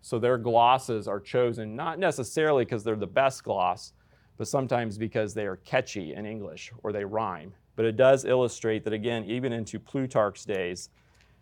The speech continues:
that this was used in other qualitative, uh, instances, all right? All right, let's get to the Septuagint. We gotta get back to Scripture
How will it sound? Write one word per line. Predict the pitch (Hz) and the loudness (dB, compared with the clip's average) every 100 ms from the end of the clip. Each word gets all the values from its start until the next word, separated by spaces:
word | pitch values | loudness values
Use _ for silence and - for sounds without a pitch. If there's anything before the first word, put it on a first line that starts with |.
| _ | _
that | 113 | -2
this | 127 120 | 0 0
was | 127 104 | 0 0
used | 113 117 113 | 0 0 0
in | 107 - | -2 0
other | 113 117 104 | 2 2 0
qualitative, | - - 110 107 104 113 104 98 95 - _ _ 98 | -2 2 4 4 2 0 -2 -2 -4 -8 _ _ -8
uh, | 95 95 | -6 -4
instances, | 104 92 98 90 87 82 - - | -6 -6 -8 -10 -10 -12 -14 -4
all | 104 | 0
right? | 117 139 - _ _ _ - - _ - | 2 0 -6 _ _ _ -20 -20 _ 2
All | 127 | 6
right, | |
let's | 120 147 | 6 6
get | 185 170 | 4 4
to | 175 | 2
the | 143 | 0
Septuagint. | - 131 - 131 113 90 - | 4 4 4 0 0 -2 -8
We | 101 | -4
gotta | 123 120 | -2 0
get | 120 | 2
back | 113 107 | 2 0
to | - | -6
Scripture | - - 110 - 101 95 | -10 -4 -4 -4 -4 -4